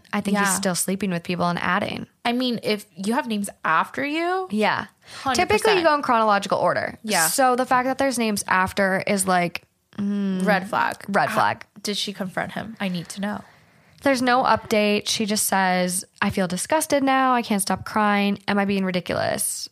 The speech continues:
Speaker 1: I'm still going to address this issue."
Speaker 2: One, not ridiculous. Two,
Speaker 1: Absolutely not.
Speaker 2: did
Speaker 1: Your
Speaker 2: you address it? I need
Speaker 1: feelings
Speaker 2: to
Speaker 1: are
Speaker 2: know what
Speaker 1: justified.
Speaker 2: happened. Girl,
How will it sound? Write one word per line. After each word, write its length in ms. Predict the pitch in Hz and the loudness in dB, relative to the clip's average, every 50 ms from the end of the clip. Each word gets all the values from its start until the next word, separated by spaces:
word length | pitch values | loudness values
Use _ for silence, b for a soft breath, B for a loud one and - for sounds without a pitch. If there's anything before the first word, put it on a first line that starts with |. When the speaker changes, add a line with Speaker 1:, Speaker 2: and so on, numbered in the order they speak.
| _ | _
Speaker 1:
I'm 120 | - 202 196 | -4 -4 -2
still 220 | - - 190 185 185 | -2 -2 -2 -2 -2
going 200 | 185 175 175 175 | -2 -2 0 -2
to 40 | |
address 280 | 180 - - - - - | -2 -2 -2 -2 -2 -2
this 160 | - - - - | -4 -4 -6 -6
issue." 340 | - - - - - - | -8 -10 -8 -8 -8 -4
Speaker 2:
One, 480 | - 190 190 190 208 220 233 214 202 202 | 0 2 2 2 2 0 -2 -2 -2 0
not 280 | 190 175 180 202 226 - | 0 0 0 0 -2 -4
ridiculous. 560 | 220 196 185 175 - 165 170 180 - - - | -4 -4 -6 -4 -4 -2 -2 -4 -4 -8 -10
Two, 160 | - - - | -6 -2 2
Speaker 1:
Absolutely 340 | 226 220 214 208 214 202 196 | 4 4 4 4 2 2 4
not. 220 | 185 175 160 135 - | 4 4 2 4 2
Speaker 2:
did 140 | 220 202 | 2 2
Speaker 1:
Your 80 | 202 220 | 2 2
Speaker 2:
you 80 | 254 254 | 4 2
address 420 | 254 214 - 180 180 202 - - | 2 2 2 2 2 2 2 2
it? 180 | 294 311 311 - | 4 4 4 2
I 40 | |
need 60 | 208 208 214 202 | 2 2 4 4
Speaker 1:
feelings 220 | 190 180 185 185 | 4 4 2 2
Speaker 2:
to 80 | 190 - | 2 2
Speaker 1:
are 60 | - | 2
Speaker 2:
know 160 | 214 190 180 185 | 4 6 6 4
what 200 | 196 202 220 233 | 4 4 2 2
Speaker 1:
justified. 60 | - | 2
Speaker 2:
happened. 680 | - 269 311 427 427 - 208 175 156 175 - 233 - - b b b b _ _ _ _ | 2 4 2 2 2 2 0 0 0 -2 -6 -8 -10 -14 b b b b _ _ _ _
Girl, 420 | - 240 233 220 220 - 214 - | 2 4 4 4 4 4 0 -4